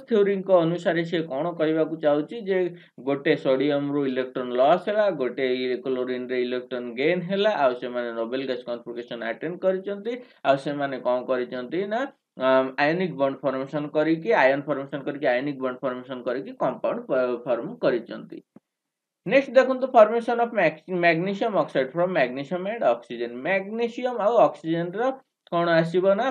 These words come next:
ଫର୍ମେସନ୍ ଦେଖିବ। ଏବେ ଦେଖନ୍ତୁ, ମ୍ୟାଗ୍ନେସିୟମରେ କ'ଣ ଅଛି ନା ତାର ଆଟମିକ୍ କନଫିଗରେସନ୍ ଅଛି, ଇଲେକ୍ଟ୍ରୋନିକ୍ କନଫିଗରେସନ୍ ଅଛି ଦୁଇ ଆଠ ଆଠ, ଦୁଇ ଆଠ ଦୁଇ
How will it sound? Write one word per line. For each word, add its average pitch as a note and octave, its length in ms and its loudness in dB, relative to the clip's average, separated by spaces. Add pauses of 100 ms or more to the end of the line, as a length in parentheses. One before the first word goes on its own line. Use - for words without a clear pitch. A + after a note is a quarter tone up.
(140)
ଫର୍ମେସନ୍ D#3+ 520 4
ଦେଖିବ। C3+ 320 -2 (100)
ଏବେ A#3 180 -2
ଦେଖନ୍ତୁ, C3+ 400 -2 (1900)
ମ୍ୟାଗ୍ନେସିୟମରେ B3+ 800 4
କ'ଣ A#3+ 180 4 (140)
ଅଛି A#3+ 180 -4
ନା B3 140 2 (160)
ତାର G#3+ 140 8 (120)
ଆଟମିକ୍ G#3 320 -2
କନଫିଗରେସନ୍ G3+ 680 -2
ଅଛି, G3 160 -10 (120)
ଇଲେକ୍ଟ୍ରୋନିକ୍ G3 460 -2
କନଫିଗରେସନ୍ G3 560 -2
ଅଛି F#3 160 -6
ଦୁଇ F3+ 300 4
ଆଠ E3+ 260 4 (140)
ଆଠ, E3+ 200 0 (300)
ଦୁଇ F3+ 160 6
ଆଠ E3 200 6 (140)
ଦୁଇ D#3+ 140 4